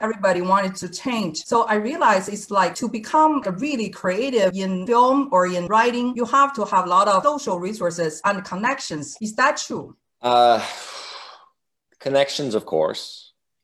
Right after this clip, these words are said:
Speaker 2: But it doesn't mean that, you know, where do the connections come from? It can be, most people, I think, in the film business,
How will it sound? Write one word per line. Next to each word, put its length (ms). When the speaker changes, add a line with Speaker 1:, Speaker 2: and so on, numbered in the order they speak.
Speaker 2:
But 300
it 120
doesn't 280
mean 240
that, 140
you 140
know, 240
where 180
do 60
the 80
connections 420
come 200
from? 280
It 180
can 140
be, 80
most 400
people, 260
I 60
think, 240
in 100
the 60
film 300
business, 520